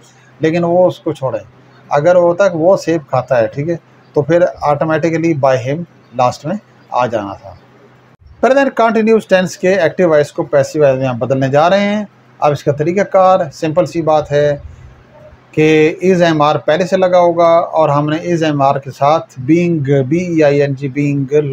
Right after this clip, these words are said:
लगा देना है। वो गीत गा रहे हैं, they are singing song,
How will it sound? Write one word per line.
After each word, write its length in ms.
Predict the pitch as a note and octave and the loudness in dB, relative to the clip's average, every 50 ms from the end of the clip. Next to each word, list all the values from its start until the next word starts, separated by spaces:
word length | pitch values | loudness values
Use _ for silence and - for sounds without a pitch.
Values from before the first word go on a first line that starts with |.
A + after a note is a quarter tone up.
| B2+ B2+ B2+ B2+ B2+ | -6 -6 -4 -4 -2
लगा 240 | B2 B2+ B2 A#2 A#2 | 0 0 2 0 0
देना 320 | A#2 A#2+ A#2 A#2 A#2 A#2 A2 G2+ | -2 -4 -8 -8 -8 -8 -10 -8
है। 440 | G#2 A2+ A2+ A2 G2 F#2 F2+ - - - - _ _ - _ _ _ _ _ _ _ _ _ _ _ _ _ _ _ _ - - | -4 -4 -4 -4 -4 -6 -12 -18 -20 -20 -20 _ _ -20 _ _ _ _ _ _ _ _ _ _ _ _ _ _ _ _ -4 0
वो 280 | G3 A#3 A#3 A#3 A3+ | 2 4 4 4 4
गीत 320 | G3+ F3 F#3+ G#3 A3 G#3+ F3+ | 2 0 0 -2 -2 -2 0
गा 200 | D#3+ D#3+ D#3+ D#3+ | 0 0 2 2
रहे 240 | D#3 C#3+ C#3 C#3 | 2 2 2 0
हैं, 520 | C3 B2 B2+ C3 B2+ A2+ G2+ F#2 - - - | -2 -2 -2 -4 -4 -6 -8 -10 -12 -6 -2
they 140 | E3 F3+ F#3 F3+ | 0 2 2 2
are 200 | D#3 D#3 D#3 D3+ D3+ | 2 2 2 0 0
singing 460 | - - - F3 F3+ F3+ F#3 F#3 F#3 F3 | -4 -6 -4 -4 -4 -2 -4 -4 -4 -6
song, 360 | - - - E3 C#3 A2+ G2+ | -8 -6 -4 -2 -2 -2 -4